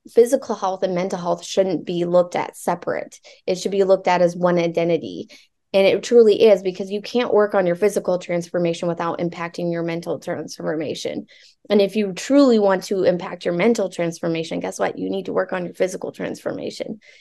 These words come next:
And so it all correlates into one thing. And I really wanted to bring that to the agriculture space because this industry showed up for us.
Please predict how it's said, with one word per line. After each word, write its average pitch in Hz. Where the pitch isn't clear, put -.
And 196
so 208
it 214
all 226
correlates 202
into 190
one 180
thing. 190
And 175
I 196
really 214
wanted 196
to 180
bring 190
that 175
to 190
the 175
agriculture 185
space 185
because 190
this 196
industry 220
showed 190
up 185
for 190
us. 202